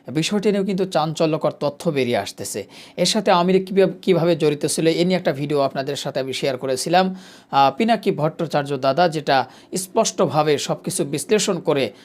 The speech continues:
আপনাদেরকে জানিয়ে দিয়েছিল। তো আজকে অবশ্য সাংবাদিক ইলিয়াস সাহেবের, আহ, মুখ থেকে কিছু কথা শুনলেই অনেক কিছুই আপনারা খোলাসা জানতে পারবেন বা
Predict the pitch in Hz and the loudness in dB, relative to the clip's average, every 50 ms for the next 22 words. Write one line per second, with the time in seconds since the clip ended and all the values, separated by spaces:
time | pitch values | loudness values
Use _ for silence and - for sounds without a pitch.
0 | _ - 131 120 - 139 131 131 117 - 131 123 139 131 127 123 120 117 117 120 | _ -4 -4 -2 -2 -4 -4 -4 -4 -4 -2 0 0 0 0 -2 -4 -2 -2 -4
1 | 117 - - - 139 120 104 - - - - - _ - 185 180 185 185 - - | -4 -4 -4 -4 -4 -4 -6 -8 -12 -20 -20 -16 _ 0 2 2 2 0 0 2
2 | - 233 226 220 233 - - - 254 240 226 208 196 196 185 190 190 185 180 185 | 4 4 4 2 0 -2 0 0 0 0 0 0 0 0 0 0 -2 0 0 2
3 | 202 208 196 - - 202 196 196 202 202 190 190 - 175 165 160 160 165 170 170 | 2 2 0 0 0 0 2 2 2 -2 -2 -2 0 0 2 2 2 0 -2 -2
4 | - 196 190 185 185 185 - - 170 160 - 175 165 - 175 165 170 175 165 - | -2 -2 -2 -2 -2 -4 -2 0 0 0 0 -2 -2 -2 -4 0 0 0 0 0
5 | 160 190 226 214 - 240 190 190 226 208 180 165 - 175 160 151 - - 156 147 | -2 -4 -4 -4 -4 -6 -4 0 2 2 2 2 2 0 -2 0 -2 -2 -2 -2
6 | 143 - 165 139 127 139 135 131 127 135 127 135 135 147 180 196 196 196 190 160 | 0 -2 -2 -2 -2 -4 -6 -4 -6 -6 -6 -4 -2 -2 -2 0 4 4 2 2